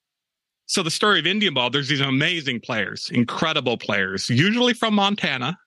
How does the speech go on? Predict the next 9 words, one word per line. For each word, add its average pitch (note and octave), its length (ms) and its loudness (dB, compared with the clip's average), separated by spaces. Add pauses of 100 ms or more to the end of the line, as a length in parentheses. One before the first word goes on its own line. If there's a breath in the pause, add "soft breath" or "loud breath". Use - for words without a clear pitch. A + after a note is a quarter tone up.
(140)
Montana C#3+ 560 0
is A#2 120 0
really B2+ 220 2
the A#2 140 0
hotbed A#2+ 420 -2
of G#2+ 80 -2
Native A2 300 -2
basketball, G#2+ 720 -4 (640 loud breath)
who C#3 420 4